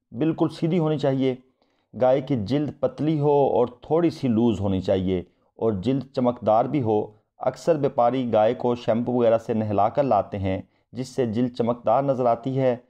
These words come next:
और मंडी में वक्तन फ़वक्तन गीला कपड़ा भी मारते रहते हैं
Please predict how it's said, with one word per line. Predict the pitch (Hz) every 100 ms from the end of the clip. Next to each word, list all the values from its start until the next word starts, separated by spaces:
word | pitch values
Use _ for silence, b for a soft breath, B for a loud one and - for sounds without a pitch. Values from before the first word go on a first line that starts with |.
| _ _ _
और | 117
मंडी | 113 120 135
में | 135 120
वक्तन | 117 120 127
फ़वक्तन | - 113 - 120 117
गीला | 107 110 117
कपड़ा | 120 113 110
भी | 110
मारते | 98 92 92
रहते | 87 - 92
हैं | 90 76